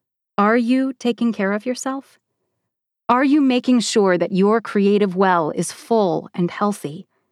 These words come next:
Are you paying yourself first, not just in your money, but also with your time? Are you taking care of your business's most important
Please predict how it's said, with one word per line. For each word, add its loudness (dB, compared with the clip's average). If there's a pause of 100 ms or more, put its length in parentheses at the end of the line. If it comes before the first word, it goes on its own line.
(600)
Are 2
you 2
paying 0
yourself 0
first, -2 (300)
not 2
just 0
in 2
your 2
money, 2
but 0
also 0
with -2
your 0
time? -6 (1120)
Are 2
you 0
taking -4
care -4
of -4
your 2
business's -2
most -2
important -2